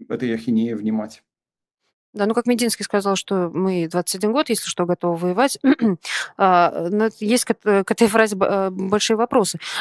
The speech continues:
Speaker 2: А что касается экономической ситуации в Беларуси, всё равно, э, Лукашенко старается как-то лавировать, пытаться между Владимиром Путиным, между какими-то западными странами.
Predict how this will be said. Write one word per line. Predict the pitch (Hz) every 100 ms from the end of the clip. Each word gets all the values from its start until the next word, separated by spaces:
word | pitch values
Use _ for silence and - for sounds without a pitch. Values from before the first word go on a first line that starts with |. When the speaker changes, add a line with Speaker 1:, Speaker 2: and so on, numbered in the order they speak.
| -
Speaker 2:
А | -
что | -
касается | 285 - 320 -
экономической | 247 226 - 240 294 269 -
ситуации | - 202 226 214 202
в |
Беларуси, | 190 208 240 339 220
всё | -
равно, | 202 240 240 196
э, | - 175 170 160 - _
Лукашенко | - 208 208 214 320 302
старается | 233 196 214 208 - 190 - - - - _ -
как-то | 208 -
лавировать, | 196 190 240 285 240 -
пытаться | 214 208 208 - 196
между | 185 180
Владимиром | 185 180 185 180
Путиным, | - 277 - 220 202
между | 190 185
какими-то | 185 175 196 185 175
западными | 233 247 226
странами. | 214 - 202 190 175